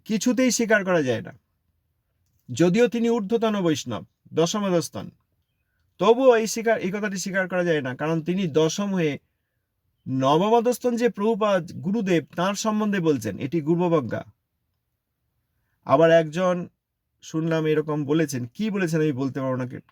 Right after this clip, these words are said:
কারণ সেটি খুব মহা অপরাধজনক। সেইটিতে প্রভুপাদের মুখের উপর, প্রভুপাদের অপ্রাকৃত শ্রীমুখে নিজের কথা কিছু বা কোথাও থেকে কিছু শোনা কিছু বলে দিয়েছেন, তাতে প্রভুপাদের,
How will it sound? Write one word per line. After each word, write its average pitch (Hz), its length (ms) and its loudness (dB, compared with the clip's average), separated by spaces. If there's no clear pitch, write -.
কারণ 131 180 -4
সেটি 143 260 -8
খুব 175 380 -8
মহা 139 300 -2
অপরাধজনক। 127 680 -2
সেইটিতে 208 640 0
প্রভুপাদের 226 720 2
মুখের 220 320 -2
উপর, 143 340 -2
প্রভুপাদের 175 500 0
অপ্রাকৃত 180 460 -2
শ্রীমুখে 160 580 -4
নিজের 151 440 0
কথা 185 260 -2
কিছু 165 320 -2
বা 139 320 -2
কোথাও 175 300 -4
থেকে 175 240 -6
কিছু 165 240 -4
শোনা 165 380 -2
কিছু 156 260 -8
বলে 151 260 2
দিয়েছেন, 120 380 -4
তাতে 131 320 -2
প্রভুপাদের, 175 800 0